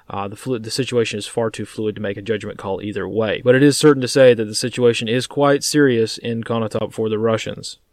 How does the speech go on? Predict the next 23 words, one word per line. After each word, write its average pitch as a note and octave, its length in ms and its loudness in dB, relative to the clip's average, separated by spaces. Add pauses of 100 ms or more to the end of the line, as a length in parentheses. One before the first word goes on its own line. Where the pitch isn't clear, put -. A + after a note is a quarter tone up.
(220)
This D3 180 -2
grants F3 260 4
a E3 60 8
little D3+ 260 4
bit D#3+ 140 4
of C#3 100 2
credence C#3 460 6
to B2+ 160 2
our A#2+ 120 6
earlier B2+ 360 4
assessments A2 580 -4
that G#2 100 -2
Russian A#2+ 320 2
logistics A#2+ 480 0
are G#2 120 -2
not C3 320 -2
nearly C3 420 -2
adequate B2 420 -2
enough A2+ 520 -2
for - 260 -4
a A#2+ 80 -2
slow-paced A2 840 -4
assault. - 640 -4